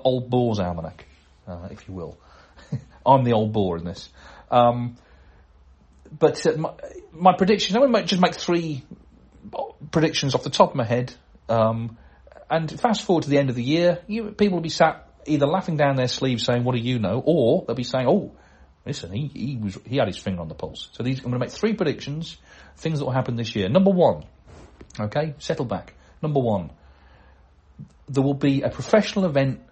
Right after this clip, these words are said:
announced in the United States of America, the first ever. That's number one. Number two, John Virgo and Dennis Taylor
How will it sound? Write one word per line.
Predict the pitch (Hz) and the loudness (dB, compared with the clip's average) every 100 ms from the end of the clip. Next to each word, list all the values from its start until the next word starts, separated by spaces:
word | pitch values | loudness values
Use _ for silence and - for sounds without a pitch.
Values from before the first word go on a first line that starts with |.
| _ _ _ _ | _ _ _ _
announced | 139 143 131 120 - - - - - _ - - | -2 2 0 -2 -6 -8 -10 -16 -20 _ -20 -4
in | 123 | -2
the | 117 | 0
United | 120 135 147 139 | 0 0 0 -2
States | - 131 123 | 2 2 2
of | 120 | -2
America, | 117 120 101 - - - | 0 0 0 -4 -14 -12
the | - | -12
first | - 147 127 - | -2 2 2 0
ever. | 107 - - _ _ _ _ - - _ | -2 -2 -16 _ _ _ _ -20 -20 _
That's | 95 - | -14 -6
number | 139 | -4
one. | 143 101 64 - _ _ - - - | -2 -4 -8 -20 _ _ -20 -20 -2
Number | 214 196 | 0 0
two, | - 196 107 80 - _ _ _ _ _ _ | 0 -2 -2 -6 -18 _ _ _ _ _ _
John | 202 202 | 4 6
Virgo | 185 180 147 | 6 6 8
and | 139 135 | 4 4
Dennis | 135 123 | 0 0
Taylor | - 123 92 90 110 | 2 2 4 0 -4